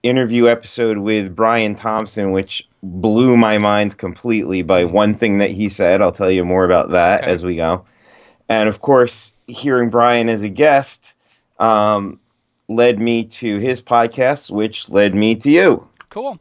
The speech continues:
Speaker 2: cool. So, you know, you and I, very unlike Music Biz Weekly podcasts, which usually have no show prep, you and I did a little bit of show prep for this one. Um,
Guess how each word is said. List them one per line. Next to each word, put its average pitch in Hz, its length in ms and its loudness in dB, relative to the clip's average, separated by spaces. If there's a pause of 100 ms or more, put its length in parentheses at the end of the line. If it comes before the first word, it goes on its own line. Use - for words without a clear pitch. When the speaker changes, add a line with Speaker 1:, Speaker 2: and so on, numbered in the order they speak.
(120)
Speaker 2:
cool. 240 340 -8
So, 208 460 -2 (580)
you 208 100 -10
know, 208 720 -6
you 214 300 -14
and 214 120 -8
I, 208 480 -6 (500)
very 233 500 -8 (380)
unlike 165 1040 -6
Music 131 460 -14
Biz 127 260 -14
Weekly 123 360 -18
podcasts, 110 640 -14
which 120 200 -20
usually 196 360 -16
have 151 160 -12
no 143 200 -12
show 123 320 -12
prep, 92 400 -20 (340)
you 202 160 -16
and 247 100 -12
I 190 260 -8
did 160 260 -12
a 170 80 -10
little 233 600 -6
bit 202 180 -10
of 170 120 -14
show 143 280 -10
prep 101 340 -20
for 95 160 -20
this 92 260 -20
one. 101 180 -20 (460)
Um, 127 520 -10